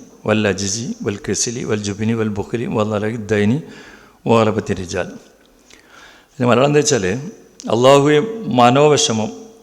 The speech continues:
ദുഃഖം, ദുർബലത, അലസത, പിശുക്ക്, ഭീരുത്വം, കടഭാരം, ആളുകൾ എന്നെ കീഴ്പ്പെടുത്തൽ എന്നിവയിൽ നിന്ന് ഇന്നെല്ലാം ഞാൻ നിന്നോട് രക്ഷ തേടുന്നു." അപ്പോൾ നമ്മളിപ്പോൾ ഇത് അറബിയിൽ നമുക്ക് ഫുള്ള് കിട്ടില്ലെങ്കിൽ മലയാളത്തിലെങ്കിലും നമ്മൾ നിരന്തരം പ്രാർത്ഥിക്കണം. നമ്മളൊരു നിസ്സഹായതയിലേക്ക് കൊണ്ട് വരേണ്ട ഒരു സംഭവമാണ്.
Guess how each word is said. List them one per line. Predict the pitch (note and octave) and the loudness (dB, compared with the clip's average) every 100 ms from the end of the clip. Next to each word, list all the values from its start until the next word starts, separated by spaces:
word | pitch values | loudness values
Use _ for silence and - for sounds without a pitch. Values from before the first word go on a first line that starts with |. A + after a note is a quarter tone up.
| - | -6
ദുഃഖം, | G#2+ A2+ - - A#2+ - G#2 | -4 -4 -4 -4 -2 -6 -10
ദുർബലത, | A2 G#2+ G2+ A#2 A2+ G#2+ | -2 0 2 0 2 0
അലസത, | - - G#2 F#2+ - A2 G2+ | -4 -6 -6 -2 -2 -2 -4
പിശുക്ക്, | - - F#2+ G#2+ - A#2+ - | -6 -8 -8 -8 -8 -10 -8
ഭീരുത്വം, | G#2+ G#2 G#2+ G#2 G#2 F#2 - | -4 -4 -4 -6 -10 -8 -4
കടഭാരം, | G2 G2 G2+ F#2+ - - - - - - _ - | -2 0 -2 -2 -8 -18 -20 -20 -20 -20 _ 2
ആളുകൾ | A#2+ C#3 D#3+ D#3+ | 6 6 6 4
എന്നെ | C#3 C3 | 2 0
കീഴ്പ്പെടുത്തൽ | A#2 G#2 A2 G2 G#2+ - | -2 -2 -2 -2 -4 -6
എന്നിവയിൽ | G#2+ G#2 A2+ A2+ | -4 -2 0 0
നിന്ന് | G#2 G#2+ | 0 -2
ഇന്നെല്ലാം | G2 G2 F#2 G2 C3 A3+ - | 0 -2 -2 -2 -4 -8 -10
ഞാൻ | G#2 G2 | -6 -4
നിന്നോട് | F#2+ F#2+ F#2 G2 D3 - | -4 -4 -6 -6 -10 -12
രക്ഷ | G#2 - G#2 | -10 -6 -6
തേടുന്നു." | F#2+ F2 F2 _ _ - - - - _ _ _ _ - | -8 -12 -18 _ _ -20 -20 -20 -20 _ _ _ _ -12
അപ്പോൾ | A2+ D3 | -4 -2
നമ്മളിപ്പോൾ | D#3+ E3+ F3 | -2 -4 -4
ഇത് | F3 F3+ | 0 2
അറബിയിൽ | C3 A#2 C3+ D3 E3+ | 2 0 -4 -4 -2
നമുക്ക് | F#3+ F#3+ | -2 -2
ഫുള്ള് | F3+ E3+ F3 | -6 -4 -4
കിട്ടില്ലെങ്കിൽ | D#3 D3 D#3+ C#3+ | -4 -6 -6 -4
മലയാളത്തിലെങ്കിലും | G#2+ A#2 C3 A#2+ D3+ D#3+ F3 | -4 -4 -4 -6 -6 -6 -4
നമ്മൾ | D3 C#3+ D3 | -4 -4 -6
നിരന്തരം | - G#2+ G#2+ B2 B2+ C3+ C3+ | -6 -6 -6 -6 -4 -4 -2
പ്രാർത്ഥിക്കണം. | A2 F#2+ - G#2 | -4 -4 -10 -6
നമ്മളൊരു | A2+ C#3+ E3+ F3+ F3 - | -4 -4 -4 -4 -6 -10
നിസ്സഹായതയിലേക്ക് | C3 G#2+ - - C3 C3 C3+ C#3+ C#3 D3 D3+ | -10 -8 -6 -4 -2 -2 -2 -2 0 -2 -2
കൊണ്ട് | D3 | 0
വരേണ്ട | B2+ A#2+ C#3 F3 | 2 4 2 2
ഒരു | |
സംഭവമാണ്. | E3 C#3+ B2+ B2 | 2 2 4 2